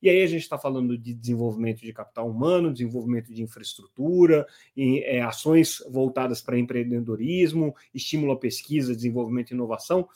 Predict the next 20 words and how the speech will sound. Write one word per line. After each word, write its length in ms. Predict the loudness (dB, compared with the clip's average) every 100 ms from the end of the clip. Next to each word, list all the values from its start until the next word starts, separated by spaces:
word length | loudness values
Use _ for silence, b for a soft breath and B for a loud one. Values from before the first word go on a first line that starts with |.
| b b _
é, 240 | -2 -2 -4
algumas 560 | -4 0 4 4 4 4
medidas 480 | 2 0 0 0 0
aí 80 | 0
importantes 580 | 2 -2 -2 -4 -4
de 100 | -6
suporte 540 | -10 -10 -4 -4 -4 -6
financeiro 420 | -6 -4 -4 -8
e 40 |
tributário 560 | -8 -12 -10 -2 0 -2 b b b
e 140 | -4
coordenação, 840 | 4 4 4 2 0 0 2 2 -2 -4
é, 380 | -2 0 2 0
de 120 | -2
todo 400 | -2 4 4 6
o 60 |
ecossistema. 720 | 2 2 -6 -6 -2 -2 -2 -6
São 180 | -8
coisas 360 | -2 0 0 -2
que, 240 | -6 -6